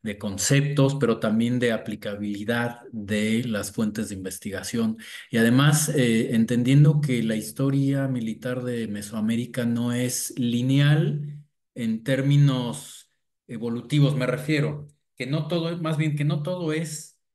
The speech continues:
exactamente lo mismo. Ese también ha sido otro error,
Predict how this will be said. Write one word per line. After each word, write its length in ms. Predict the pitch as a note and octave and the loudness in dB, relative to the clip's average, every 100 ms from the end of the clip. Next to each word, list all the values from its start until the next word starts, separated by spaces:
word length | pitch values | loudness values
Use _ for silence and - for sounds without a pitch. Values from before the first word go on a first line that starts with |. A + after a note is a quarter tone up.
| _ _ _ | _ _ _
exactamente 680 | A#2 - D3 D3 C#3+ C#3+ D3 | -16 -10 -8 -4 0 0 0
lo 200 | A#2+ A2 | 0 -2
mismo. 300 | C3 C3 C#3+ | -6 -4 -6
Ese 160 | D3 | -6
también 280 | - C3+ C#3 | -6 -6 -4
ha 60 | C3+ | -4
sido 320 | - C3 B2+ | -6 -6 -6
otro 320 | B2+ C3 A#2 | -6 -6 -4
error, 580 | A2+ A2 A2+ A#2 B2+ | -4 -4 -2 -2 -6